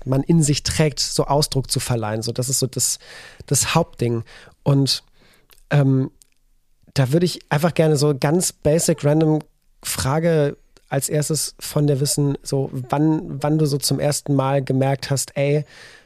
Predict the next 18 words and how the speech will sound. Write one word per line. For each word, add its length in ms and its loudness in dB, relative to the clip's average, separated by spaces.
Bilder 240 4
machen 460 2
mit 100 2
so 80 -2
einer 160 2
Kamera 520 0
und 200 -4
damit 280 0
irgendwie 280 0
Dinge 160 4
festhalten, 680 -2
das 140 -4
ist 200 -4
was, 160 -2
das 440 -4
bedeutet 460 2
mir 320 -2
was. 400 -4